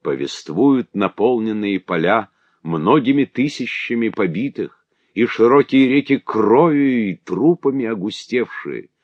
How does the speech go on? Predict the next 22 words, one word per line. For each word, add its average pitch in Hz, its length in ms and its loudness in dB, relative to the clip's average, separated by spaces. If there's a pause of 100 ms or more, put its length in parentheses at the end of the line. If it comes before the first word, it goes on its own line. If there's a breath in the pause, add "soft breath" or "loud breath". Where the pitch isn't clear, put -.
(220)
что - 260 0
превосходит 95 800 -2
вероятность 80 800 -6
времен 85 600 -6
наших, 80 380 -10 (440)
в - 100 -20
которые 98 500 2
толь 98 360 -2
ужасных 90 680 -8
примеров 82 540 -8
не 76 240 -6
имеем. 62 380 -14 (680)
Однако 107 560 -2
таковых 101 560 -4
знатных 76 640 -10
писателей 90 680 -8
важность 113 760 -6 (400)
и 101 100 0
самые 123 460 2
развалины 110 720 2
древних 95 540 -2
городов 80 520 0